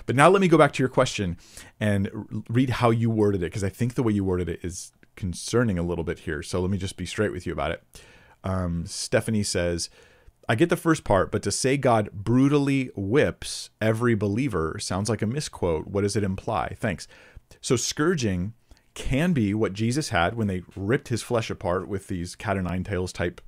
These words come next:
device, or it can also be a spanking. Like a, a,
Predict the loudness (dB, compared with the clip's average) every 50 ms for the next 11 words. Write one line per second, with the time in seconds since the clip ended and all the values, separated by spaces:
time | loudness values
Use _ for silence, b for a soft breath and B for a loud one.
0 | -10 -6 -6 -4 -4 -4 -4 -6 -8 -12 B B B B B B B B B B
1 | B _ _ _ _ _ -2 0 2 2 0 0 -2 -2 0 0 -2 0 2 2
2 | 2 2 2 0 -2 -2 -2 -4 -6 -10 _ _ _ _ _ _ _ _ _ _
3 | _ _ _ -4 -4 -2 0 0 0 0 -2 -4 -8 -8 -12 -20 _ _ _ _
4 | _ _ _ _ _ _ _ _ _ _ _ _ _ _ _ _ _ _ _ _
5 | _ _ _ _ _ _ _ _ _ _ 0 2 2 0 0 -6 -20 _ _ _
6 | -2 -2 -2 -2 -4 -4 -4 -4